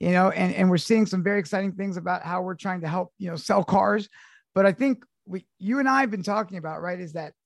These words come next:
fundamental question, right? Are we just selling cars? And your passion, right? Um, we've gotta think bigger than just that micro moment of that journey of just selling.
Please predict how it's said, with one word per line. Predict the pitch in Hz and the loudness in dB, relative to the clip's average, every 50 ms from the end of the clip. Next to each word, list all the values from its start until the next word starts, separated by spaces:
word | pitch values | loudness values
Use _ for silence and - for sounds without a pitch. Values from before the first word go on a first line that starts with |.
| _ _ _ | _ _ _
fundamental | - 226 262 294 302 302 269 247 247 240 220 - 233 226 226 220 214 208 202 _ _ _ _ _ _ _ | 2 2 4 4 4 4 4 4 4 4 2 0 -2 -2 -2 -2 -4 -6 -8 _ _ _ _ _ _ _
question, | - - 220 208 196 - - - 147 139 143 | -2 0 0 0 0 -4 -10 -12 -10 -10 -6
right? | 147 160 175 196 220 - _ _ _ _ _ - | -4 -2 -2 -2 -2 -4 _ _ _ _ _ -2
Are | - 180 | 0 2
we | 175 190 196 165 | 2 4 2 2
just | 135 135 135 156 214 214 226 208 - - | 0 -2 2 4 6 6 4 2 0 0
selling | - 202 185 185 190 180 | 0 2 2 2 0 -2
cars? | - - - - 170 156 151 143 - - 151 - _ - | -4 -6 -10 -8 -8 -8 -8 -8 -14 -18 -20 -20 _ -2
And | 185 190 | 2 2
your | 196 190 165 | 2 2 2
passion, | - - - 196 247 269 269 - - 160 - - | -2 -4 -2 0 0 0 0 -2 -4 -8 -8 -6
right? | 151 156 170 190 196 185 _ - | -4 -4 -4 -4 -4 -8 _ -6
Um, | 185 185 180 180 185 175 156 _ - - _ _ _ _ _ | -2 0 0 0 0 -2 -6 _ -18 -20 _ _ _ _ _
we've | - 170 165 147 | -4 -4 -4 0
gotta | - 277 277 269 | 2 2 2 2
think | 214 - 262 247 208 156 143 - | 0 2 2 2 2 0 -4 -4
bigger | 240 254 247 220 220 | -4 -4 -2 -2 -2
than | 196 180 180 175 | -2 -2 -4 -6
just | 143 175 202 190 - - _ _ _ - | -4 -2 -2 -4 -4 -8 _ _ _ -6
that | - 190 190 _ 196 | -6 -6 -6 _ -6
micro | 190 180 185 196 214 233 233 - 214 208 | -2 0 4 4 6 4 4 4 4 4
moment | 202 196 208 220 233 220 - - | 4 4 4 2 2 0 -2 -2
of | 180 180 180 175 160 165 | -2 -2 -2 -2 -4 -6
that | 175 - - 165 | -8 -8 -8 -8
journey | 147 175 180 196 220 262 285 277 _ _ _ _ _ - | -6 -4 -2 0 2 0 0 -2 _ _ _ _ _ -6
of | - 170 | -6 -4
just | 156 190 202 180 - | -2 -2 -2 -2 0
selling. | 190 185 208 233 254 262 254 247 | -2 -2 -2 -2 -2 -4 -6 -6